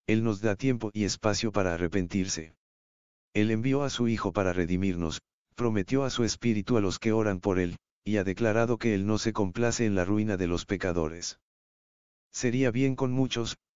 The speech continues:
si siempre había un corazón en ellas, ya que parece ser a veces, cuando están bajo la convicción de pecado, o las reprimendas de la providencia,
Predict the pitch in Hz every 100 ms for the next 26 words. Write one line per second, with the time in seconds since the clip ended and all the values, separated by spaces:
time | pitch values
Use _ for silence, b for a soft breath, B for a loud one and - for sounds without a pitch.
0 | _ - 120 131 127 123 113 98 123 117
1 | 113 110 95 90 113 113 104 87 85 78
2 | - _ _ 101 104 117 101 104 113 131
3 | 123 120 110 92 98 123 117 - _ _
4 | _ 127 123 120 - 123 117 113 120 113
5 | 101 110 95 90 - 117 101 85 95 113
6 | 98 92 - _ _ 110 110 98 92 110
7 | 113 123 117 98 101 87 104 95 95 95
8 | 82 - 92